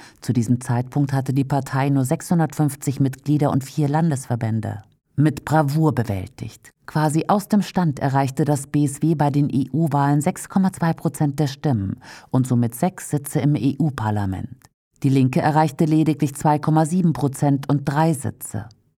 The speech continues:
Dabei hatte man sich dort mit der Spitzenkandidatin Carola Rakete als bekannter Seenotretterin und Klimaaktivistin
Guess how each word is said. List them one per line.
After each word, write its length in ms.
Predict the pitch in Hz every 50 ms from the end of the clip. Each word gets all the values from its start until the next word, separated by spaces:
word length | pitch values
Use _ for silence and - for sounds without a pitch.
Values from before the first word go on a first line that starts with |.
| _ _ _ -
Dabei 280 | 202 214 180 170 165
hatte 180 | 185 196 - 196
man 160 | 190 190 185
sich 220 | 160 175 - -
dort 260 | - 165 165 185 185 -
mit 140 | 175 156
der 80 | 170 151
Spitzenkandidatin 1080 | 127 - - - - - 220 190 - 180 185 185 175 - 175 170 175 170 - 170 170
Carola 460 | 160 - 165 156 151 170 170 170 165
Rakete 640 | 156 143 156 151 151 - - 180 180 175 - - 127 -
als 180 | 120 127 131
bekannter 480 | - 139 127 - 170 190 196 - 190 175
Seenotretterin 840 | 147 175 190 190 170 147 123 127 131 123 120 120 - 123 113 123 120
und 180 | 120 120 - -
Klimaaktivistin 1200 | - - 175 165 151 139 - 120 - - 127 123 120 127 123 127 - - - 123 120 117 113